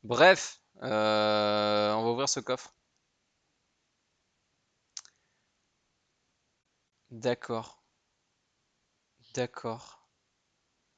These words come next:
D'accord. Alors ça, je mange un merci. Ça, je prends. Ça, je prends. Ça, je prends. Hmm, d'accord.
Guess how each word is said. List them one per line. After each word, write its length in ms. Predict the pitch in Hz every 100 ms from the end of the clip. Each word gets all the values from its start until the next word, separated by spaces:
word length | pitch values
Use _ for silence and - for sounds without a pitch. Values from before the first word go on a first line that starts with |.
| _ _ _ -
D'accord. 380 | 123 120 - 107
Alors 140 | - 107
ça, 120 | 151
je 100 | 135
mange 220 | 113 104
un 60 | 107
merci. 400 | 107 - 135 147
Ça, 140 | -
je 100 | 113
prends. 360 | 113 - 123 127
Ça, 160 | - 123
je 100 | 110
prends. 360 | - 123 120 -
Ça, 160 | -
je 120 | 107
prends. 520 | - - 123 123 127 _ _ _ _ _ _ _ _ _ _ _ _ _ _ _ _ _ _ _ _ _ _ _ _ _ _ _ _ _ _ _ _ _ _ _ _ _ _ _ _ _ _ _ _ _ _ _ _
Hmm, 280 | 120 110 110
d'accord. 680 | 107 131 - 120 117 - -